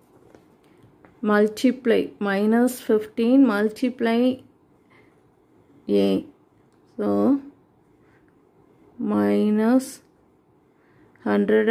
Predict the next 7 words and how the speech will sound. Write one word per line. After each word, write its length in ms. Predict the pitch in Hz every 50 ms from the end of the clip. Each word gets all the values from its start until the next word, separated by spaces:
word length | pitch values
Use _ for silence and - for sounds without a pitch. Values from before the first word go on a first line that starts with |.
| 233
and 220 | 240 240 240 240 -
thirty-five 1300 | 214 214 214 - - - - 214 214 220 - - - 233 208 208 202 208 202 208 247 - 269 - 214 190 180 220
divided 760 | 220 208 214 220 220 226 226 226 214 226 226 226 214 214 208 208
by 480 | 202 202 196 196 202 196 196 254 302 339 320 - - _ _ _ _ _ _ _ _ _ _ _
minus 640 | 214 190 196 196 202 208 202 196 202 226 269 277 269 - - - _ _ _ _ _ _ _ _ _ _ - -
fifteen. 720 | - - 190 - - - - _ - 190 - 160 - - - - _ _ _ _ _ _ _ _ _ _ _ _
So 440 | - - 208 208 214 208 226 262